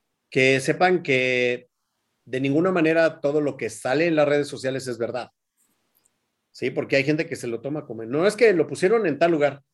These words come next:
Eh, estamos llenos de fake news,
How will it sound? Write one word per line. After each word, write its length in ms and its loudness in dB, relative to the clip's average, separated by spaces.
Eh, 200 -6
estamos 520 0
llenos 800 2
de 520 -2
fake 260 2
news, 480 -2